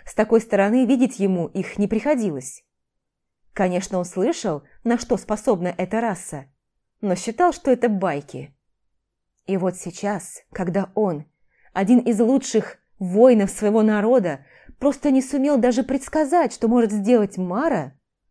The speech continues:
не говоря уже о том, чтобы среагировать, он резко усомнился, насколько сказки всё то, что рассказывают о демонах.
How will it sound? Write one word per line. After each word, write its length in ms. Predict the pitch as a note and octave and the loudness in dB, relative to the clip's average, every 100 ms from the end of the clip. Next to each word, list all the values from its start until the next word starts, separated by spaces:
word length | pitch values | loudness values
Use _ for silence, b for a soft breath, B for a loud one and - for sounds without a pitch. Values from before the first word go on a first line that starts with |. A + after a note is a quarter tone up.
| - | 2
не 120 | G#3+ | 4
говоря 380 | A3 G#3 G3+ F3 | 6 6 4 2
уже 160 | E3+ | 0
о 60 | D#3+ | -2
том, 260 | C#4+ D4 B B B | 0 0 B B B
чтобы 260 | - C4 | 0 0
среагировать, 800 | - D4 D4+ A3+ C#4 G3+ D3 - _ _ _ _ _ _ _ _ | 2 2 4 4 2 0 -4 -10 _ _ _ _ _ _ _ _
он 180 | G#3+ G3+ | -2 0
резко 360 | G#3 A#3 A#3 F3+ | 2 0 -2 -8
усомнился, 840 | E3+ F3 E3 G3+ B3 - C#3 C3 _ _ _ - | -6 -6 -4 -4 -4 -6 -10 -12 _ _ _ -4
насколько 580 | G3 G#3+ - F4 F4+ | -4 -2 -2 -2 -2
сказки 580 | E4 - D#4+ D#4 D#4 A3+ | -4 -4 -2 -2 -2 -6
всё 220 | G3+ F3+ | -4 -6
то, 200 | F3+ F3 | -4 -4
что 180 | A#3+ - | -2 -4
рассказывают 720 | C4+ - - E3 D#3+ E3+ F3 - | -4 -6 -6 -6 -4 -8 -8 -8
о 140 | G3 | -10
демонах. 680 | F3 F#3+ D3+ C3 B2 - | -6 -6 -6 -12 -16 -20